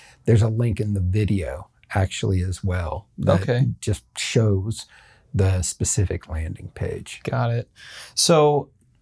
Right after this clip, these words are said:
Speaker 2: th-, I have two questions. I'll, I'll lead with this one first. What, what in your mind is the target time length for a video on LinkedIn?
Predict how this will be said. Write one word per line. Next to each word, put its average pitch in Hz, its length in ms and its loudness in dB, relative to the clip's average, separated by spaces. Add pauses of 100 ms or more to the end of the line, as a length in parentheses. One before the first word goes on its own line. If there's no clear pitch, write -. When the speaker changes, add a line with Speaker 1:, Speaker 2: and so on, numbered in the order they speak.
Speaker 2:
th-, 135 220 4
I 131 40 10
have 120 120 6
two 185 160 2
questions. 104 540 0
I'll, 110 240 2
I'll 110 100 2
lead 127 220 4
with 110 160 2
this 110 200 2
one 104 120 0
first. 104 360 0
What, 131 420 4 (500)
what 135 380 4
in 123 200 2
your 123 360 6
mind 110 500 2
is 104 140 -2
the 107 100 -4
target 113 640 2 (100)
time 107 460 2
length 98 280 -2
for 104 220 -2
a 104 40 0
video 104 380 0
on 98 180 -2
LinkedIn? 104 680 0